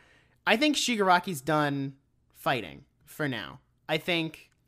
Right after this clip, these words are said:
Shigaraki is definitely out of the fight. Now that he's in Makia's hands, I don't think he's gonna be rejoining the fight. And I think the same would bode true for Deku, because I think at some point Deku's gonna try to get up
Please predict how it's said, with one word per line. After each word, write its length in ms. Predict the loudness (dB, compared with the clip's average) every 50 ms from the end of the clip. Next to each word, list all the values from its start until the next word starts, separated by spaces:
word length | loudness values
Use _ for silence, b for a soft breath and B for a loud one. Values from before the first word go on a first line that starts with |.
| _ _ _ _ _ _ _ _ _ _ _ _ _ _ -10
Shigaraki 640 | -6 -4 -2 0 2 4 4 4 2 2 -2 -2
is 160 | -2 -4 -4 -4
definitely 500 | -2 -2 -2 -2 -4 -6 -6 -6 -6 -4
out 200 | -2 -2 -2 -2
of 140 | -2 -6 -8
the 80 | -12
fight. 360 | -10 -6 -4 -4 -4 -4 -4 -4
Now 220 | -2 -2 0 0
that 140 | 0 -2 -4
he's 200 | -4 -6 -4 -4
in 200 | -4 -4 -4 -4
Makia's 480 | -4 -4 -6 -6 -6 -6 -6 -6 -6
hands, 400 | -6 -6 -4 -4 -4 -4 -6 -8 -8
I 120 | -8 -8 -6
don't 260 | -6 -6 -8 -8 -8
think 160 | -10 -10 -10
he's 160 | -10 -10 -10
gonna 180 | -6 -6 -6 -4
be 140 | -4 -6 -6
rejoining 640 | -6 -6 -6 -6 -6 -6 -6 -6 -6 -6 -8 -10
the 80 | -12 -12
fight. 340 | -8 -6 -6 -6 -6 -8 b b b b b b
And 100 | -6 -4
I 80 | -4 -4
think 320 | -4 -4 -4 -4 -2 -2
the 80 | -4 -6
same 360 | -6 -4 -4 -2 -2 -2 -2
would 180 | -4 -4 -4 -2
bode 260 | 0 0 0 0 -4
true 240 | -6 -6 -4 -4 -4
for 180 | -6 -8 -10
Deku, 560 | -12 -10 -10 -10 -10 -8 -6 -4 -4 -4 -6 -8 b b b b b _ _ _ _ -8
because 320 | -4 -2 0 2 2 2 2
I 100 | 2 2
think 160 | 4 4 2
at 100 | 2 2
some 200 | 2 2 2 2
point 240 | 2 0 -2 0 0
Deku's 280 | 0 0 0 0 -2 -2
gonna 160 | -2 -2 -4
try 320 | -4 -4 0 0 0 0
to 60 | 0 -2
get 200 | -2 0 2 4
up 340 | 4 4 2 0 -8 _